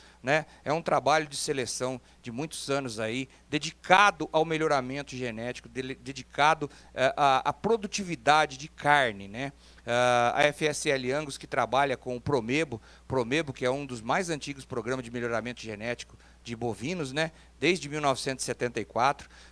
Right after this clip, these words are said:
Também faz suas avaliações através da, da, do Clarified, né? Das oetes, né?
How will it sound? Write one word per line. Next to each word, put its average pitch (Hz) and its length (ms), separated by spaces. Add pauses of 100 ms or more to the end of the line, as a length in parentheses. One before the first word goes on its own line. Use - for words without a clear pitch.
Também 202 380
faz 185 280
suas 165 200
avaliações 151 680
através 139 440
da, 120 680
da, 113 320
do 123 100
Clarified, 151 720
né? 156 100
Das 127 200
oetes, 135 540 (240)
né? 147 200